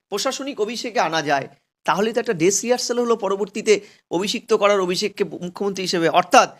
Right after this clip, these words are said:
জনগণের আর সেই বলার জায়গাটা বা বিরোধীদের সেই বলার জায়গাটা থাকছে না, অভিষেক মমতার ভাইপো বলেই তড়িঘড়ি তাকে ডেপুটি করা হলো। এটা ক্রাইসিস থেকে তৈরি করা হয়েছে এবং এই ক্রাইসিস ম্যানেজ-, ম্যানেজার হচ্ছে অভিষেক নিজে, গুড ক্রাইসিস ম্যানেজার,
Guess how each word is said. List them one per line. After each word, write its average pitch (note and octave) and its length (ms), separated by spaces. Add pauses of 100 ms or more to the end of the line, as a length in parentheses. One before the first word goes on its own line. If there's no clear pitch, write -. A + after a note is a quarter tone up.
(300)
জনগণের A#3 460
আর A#3 120
সেই A#3+ 260
বলার C#4 260
জায়গাটা G#3+ 400
বা E3+ 100
বিরোধীদের G3+ 440
সেই E4+ 220
বলার E4+ 240
জায়গাটা A#3 260
থাকছে F3 300
না, D3 260 (220)
অভিষেক F#3 380 (420)
মমতার E3 300
ভাইপো D3+ 420
বলেই F#3+ 340 (1000)
তড়িঘড়ি A#3+ 380
তাকে F#3+ 280
ডেপুটি D3+ 380
করা C#3 200
হলো। B2 260 (280)
এটা G3+ 180
ক্রাইসিস B3+ 560
থেকে E4+ 180
তৈরি C4+ 200
করা B3+ 200
হয়েছে B3 220
এবং A#3+ 140
এই A#3+ 60
ক্রাইসিস F#3 560
ম্যানেজ-, A3 540
ম্যানেজার G3 380
হচ্ছে A#3 240
অভিষেক B3+ 400
নিজে, G3+ 420 (840)
গুড D#4+ 180
ক্রাইসিস A3 420
ম্যানেজার, G#3+ 640